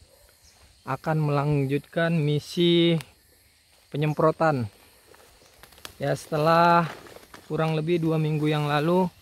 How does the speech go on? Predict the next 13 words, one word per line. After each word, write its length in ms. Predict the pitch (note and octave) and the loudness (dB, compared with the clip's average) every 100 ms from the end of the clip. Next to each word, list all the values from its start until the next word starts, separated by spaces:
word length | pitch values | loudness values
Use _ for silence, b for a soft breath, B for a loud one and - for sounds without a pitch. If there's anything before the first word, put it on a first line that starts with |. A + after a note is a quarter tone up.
| B B B B _ _ | B B B B _ _
kita 160 | - C#3 | -12 -8
sudah 240 | C#3+ C#3+ | -4 -4
melakukan 560 | C#3+ C#3 - - C#3+ C#3 | -2 -4 -6 -8 -4 -4
bersih-bersih 800 | C#3 C3+ C3+ B2+ - D3 F3 F3+ _ _ _ _ _ b b b b _ _ _ _ - - - | -4 -6 -6 -8 -8 -4 -4 -4 _ _ _ _ _ b b b b _ _ _ _ -20 -20 -16
di 80 | A#2+ | -14
sekitar 400 | G#2+ B2 C3 - | -12 -10 -10 -12
pohon 320 | C#3 C3 C3+ B2+ | -10 -6 -6 -6
durian. 480 | B2 A#2+ D3 E3+ - b b b b b b b b - | -6 -4 -2 -2 -6 b b b b b b b b -16
Hari 320 | B2+ B2+ C3+ | -12 -8 -6
ini 80 | D3 | -6
kita 240 | D3 C#3 | -8 -8
lanjut 320 | C3+ C3+ D3 D#3+ C#3+ | -6 -4 -4 -6 -12
penyemprotan 720 | - C3+ C3 B2+ B2 D#3 D#3+ | -10 -8 -8 -8 -6 -2 -2